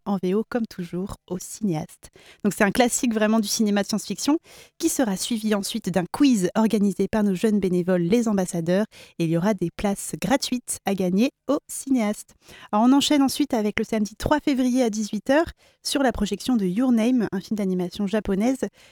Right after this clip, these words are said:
qui parle de l'histoire de deux adolescents. Mitsuha d'un côté qui vit dans une famille traditionnelle à la campagne, elle, elle rêve de partir vivre à Tokyo,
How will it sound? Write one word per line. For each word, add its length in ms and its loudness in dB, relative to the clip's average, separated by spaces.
qui 320 -4
parle 260 4
de 80 0
l'histoire 320 0
de 100 2
deux 240 2
adolescents. 480 0
Mitsuha 460 2
d'un 140 0
côté 340 -2
qui 160 -2
vit 80 0
dans 120 4
une 140 2
famille 260 0
traditionnelle 920 2
à 100 2
la 140 2
campagne, 460 2
elle, 120 2
elle 140 4
rêve 200 2
de 80 -2
partir 680 -2
vivre 240 -2
à 80 0
Tokyo, 360 -4